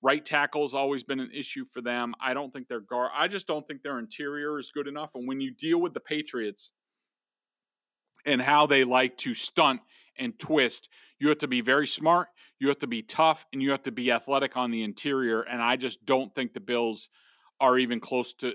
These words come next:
to, to, to being where they need to be in that area.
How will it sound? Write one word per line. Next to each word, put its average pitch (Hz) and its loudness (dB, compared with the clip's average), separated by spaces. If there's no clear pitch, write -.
to, 113 -6
to, - -8
to - -16
being 127 -2
where 117 0
they 107 -4
need 110 -4
to 104 -14
be 110 -6
in 98 -8
that 92 -10
area. 90 -10